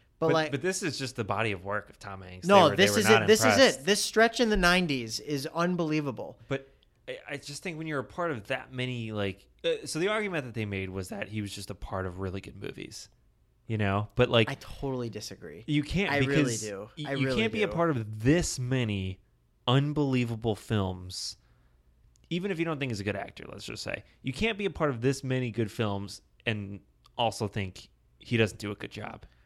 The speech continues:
Speaker 1: Who
Speaker 2: 'Cause
Speaker 1: do, who does Castaway better?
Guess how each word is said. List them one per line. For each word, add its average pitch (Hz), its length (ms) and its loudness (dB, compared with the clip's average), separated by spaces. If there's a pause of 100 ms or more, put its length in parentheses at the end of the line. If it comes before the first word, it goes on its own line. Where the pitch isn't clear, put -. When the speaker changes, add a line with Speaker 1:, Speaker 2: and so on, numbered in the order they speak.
(160)
Speaker 1:
Who 196 100 0
Speaker 2:
'Cause 208 80 4
Speaker 1:
do, 247 160 2 (240)
who 214 180 -2
does 294 260 2
Castaway 131 640 -2
better? 98 420 -14